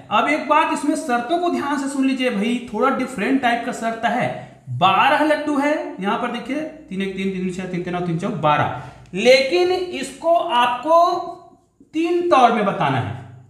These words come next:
ठीक है। पहला शर्त तो यह हो गया कि आपको इसको तीन तौर में बताना है, मतलब आप इसको तीन बार तौलेंगे तराजू में, दो पलड़ा वाला तराजू में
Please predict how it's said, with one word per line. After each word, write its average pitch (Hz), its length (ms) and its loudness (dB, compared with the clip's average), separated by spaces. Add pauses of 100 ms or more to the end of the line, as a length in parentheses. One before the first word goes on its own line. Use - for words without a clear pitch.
(320)
ठीक 240 200 -6
है। 110 80 -4 (540)
पहला 214 220 4
शर्त 262 200 -2
तो 254 180 -4
यह 262 100 0
हो 247 140 4
गया 240 160 4 (480)
कि 233 100 -4
आपको 247 340 4
इसको 285 260 -6
तीन 349 500 -2
तौर 294 200 4
में 247 160 2
बताना 190 280 0
है, 165 120 0
मतलब 262 240 -2
आप 285 160 2
इसको 311 220 -4 (260)
तीन 339 280 4
बार 302 300 4
तौलेंगे 220 420 4 (440)
तराजू 196 380 4
में, 180 180 -2
दो 214 140 2
पलड़ा 196 340 0
वाला 185 160 2
तराजू 208 360 0
में 381 360 0